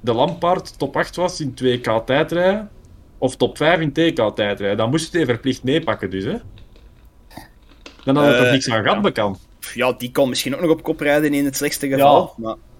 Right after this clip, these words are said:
Speaker 1: Inderdaad, maar in die tijdritten er toch ook niks aan gehad, want dan moesten ze sowieso Van Aert thuis laten, want die had die criteria dan niet gehaald in tweeduizend negentien door zijn val.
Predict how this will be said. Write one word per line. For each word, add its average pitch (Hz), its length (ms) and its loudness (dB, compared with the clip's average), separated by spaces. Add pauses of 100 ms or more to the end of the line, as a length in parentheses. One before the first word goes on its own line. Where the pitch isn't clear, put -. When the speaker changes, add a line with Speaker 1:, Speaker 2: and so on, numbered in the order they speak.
(260)
Speaker 1:
Inderdaad, 123 580 0
maar 120 80 -2
in 120 60 -2
die 107 120 -10
tijdritten 131 440 0
er 104 120 -4
toch 110 100 -4
ook - 120 -4
niks 139 160 -8
aan 110 60 0
gehad, 104 160 -2
want 107 120 -6
dan 117 100 0
moesten 117 300 -4
ze 110 60 -10
sowieso 123 340 2
Van 110 160 2
Aert 165 200 2
thuis 113 220 2
laten, 107 240 0
want 101 120 -10
die 110 100 -8
had 104 80 -8
die 107 100 -18
criteria 110 460 -2
dan 101 120 -6
niet 131 100 -8
gehaald 165 340 -2 (340)
in 127 120 -4
tweeduizend 131 300 0
negentien 147 320 -2
door 120 140 2
zijn 98 180 -2
val. 110 340 0